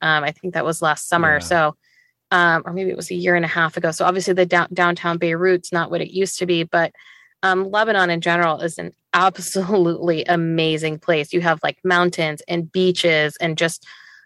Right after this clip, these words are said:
Speaker 1: you know, foliage. It's, it's, um, it's great. The Middle East is an absolutely beautiful area.
Speaker 2: So Syria, Lebanon, Israel, Jordan. Who has the best hummus?
Speaker 1: Okay, well,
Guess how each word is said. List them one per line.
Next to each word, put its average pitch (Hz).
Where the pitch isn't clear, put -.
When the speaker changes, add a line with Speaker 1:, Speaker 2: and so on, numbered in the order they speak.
Speaker 1:
you 196
know, 175
foliage. 185
It's, 170
it's, -
um, 160
it's 196
great. 208
The 196
Middle 196
East 180
is 180
an 175
absolutely 165
beautiful 156
area. 80
Speaker 2:
So 139
Syria, 185
Lebanon, 151
Israel, 143
Jordan. 131
Who 151
has 139
the 131
best 117
hummus? 104
Speaker 1:
Okay, 208
well, 185